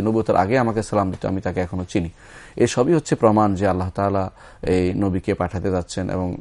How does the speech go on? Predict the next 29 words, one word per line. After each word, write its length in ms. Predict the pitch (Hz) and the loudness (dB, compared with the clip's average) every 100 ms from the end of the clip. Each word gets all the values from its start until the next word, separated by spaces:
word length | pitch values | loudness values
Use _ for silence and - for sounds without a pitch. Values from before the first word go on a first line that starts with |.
| - 92 | -4 0
আমরা 140 | 98 | 4
আরও 160 | 95 120 | 4 4
বলেছি 320 | 110 107 - | 2 0 0
যে 60 | 92 | 0
আরেকটি 300 | 101 104 113 | 0 0 -2
প্রমাণ 300 | 104 101 101 | 0 -2 -2
হচ্ছে 280 | 101 - 101 | -4 -2 0
যে 140 | 104 98 - - - | 0 0 -6 -12 -2
রাসূলুল্লাহ 460 | 110 - 104 107 117 | -2 0 2 2 0
সাল্লাল্লাহু 300 | - 101 98 | 0 0 2
আলাইহি 100 | 101 | 0
ওয়াসাল্লাম 220 | 110 107 98 | -2 -2 0
নবুয়তের 300 | 95 95 92 | -2 0 0
আগে 260 | 92 98 104 | 0 0 -4
স্বপ্নে 440 | - - 98 107 | -6 -6 -4 -4
দেখেছেন, 400 | 90 95 98 104 92 - - - | -2 -4 -4 -4 -6 -10 -20 -14
আহ, 280 | - 90 90 | -4 0 0
ছয় 260 | 85 - 98 | -2 0 2
মাস 200 | 110 107 | 2 -2
পর্যন্ত 520 | 104 90 92 - 87 - | -4 -2 -4 -4 -6 -6
তাকে 240 | 95 - 95 | -8 -6 -4
তৈরি 280 | 113 113 | 0 2
করা 180 | 110 104 | 2 0
হচ্ছিল 220 | 101 - 95 | -2 -2 -4
স্বপ্নের 300 | 95 - 98 | -4 -4 -2
মাধ্যমে, 380 | 92 87 95 90 | -2 -2 -4 -4
যে 120 | 92 | -4
তিনি 180 | - 90 | -4 -6
একটি, 340 | 90 95 90 | -4 -4 -6